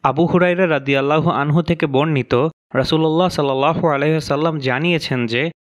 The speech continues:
আল্লাহ বলেছেন, "আমার বান্দা যখন কোনো পাপ করার ইচ্ছা করে, তখন তা লেখা হয় না। যদি সে তা করে ফেলে,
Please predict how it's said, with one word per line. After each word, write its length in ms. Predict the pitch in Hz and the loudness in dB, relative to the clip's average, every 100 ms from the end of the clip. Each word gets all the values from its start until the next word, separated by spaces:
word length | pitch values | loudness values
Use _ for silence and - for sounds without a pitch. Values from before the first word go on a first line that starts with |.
| _ _ | _ _
আল্লাহ 400 | - 131 185 160 | -2 0 0 0
বলেছেন, 580 | 135 127 120 - 135 190 - _ _ | -2 0 0 -2 -2 -2 -6 _ _
"আমার 300 | - 139 190 | -4 0 2
বান্দা 360 | 170 160 160 165 | 2 0 2 2
যখন 240 | 151 170 | 0 0
কোনো 240 | 160 170 170 | -2 0 0
পাপ 340 | 170 131 143 - | 0 0 0 0
করার 240 | 165 180 175 | 0 0 -2
ইচ্ছা 360 | 143 147 - 180 | -6 -4 -2 -2
করে, 380 | - 123 143 185 _ _ - | 0 0 0 -4 _ _ -4
তখন 280 | 139 185 | 0 0
তা 140 | 185 180 | 0 0
লেখা 360 | 127 127 - | 0 0 -2
হয় 220 | 131 127 113 | -2 -2 -2
না। 240 | 110 107 _ _ _ 135 | -4 -8 _ _ _ 0
যদি 260 | 139 165 | 0 2
সে 180 | - 175 | 0 0
তা 140 | 180 | 0
করে 360 | 180 - 131 151 | 0 0 2 2
ফেলে, 400 | - 170 180 | 2 0 0